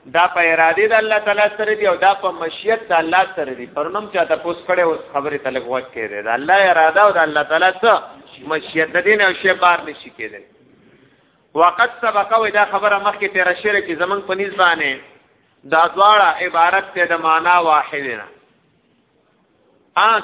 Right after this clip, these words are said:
کرامیه دا وی چې مشیت قدیم دی او اراده حادثه ده. مشیت قدیم دی او اراده څه شی ده؟ او دا ټول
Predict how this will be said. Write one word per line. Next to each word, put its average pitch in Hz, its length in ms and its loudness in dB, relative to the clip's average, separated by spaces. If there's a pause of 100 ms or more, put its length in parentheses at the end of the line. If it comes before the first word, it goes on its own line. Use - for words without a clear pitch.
کرامیه 170 560 0
دا 180 260 2
وی 139 160 -6 (460)
چې 160 60 -10
مشیت 165 520 -2 (100)
قدیم 220 400 -2
دی 220 140 4 (340)
او 151 120 -2
اراده 143 420 0
حادثه 120 520 -6
ده. 98 100 -16 (180)
مشیت 160 480 -2 (880)
قدیم 196 300 0 (120)
دی 113 120 -10 (360)
او 160 80 2 (160)
اراده 185 320 2
څه 226 220 -10
شی 156 160 -6
ده؟ 127 140 -6 (3250)
او 165 120 4
دا 185 200 2
ټول 262 260 -4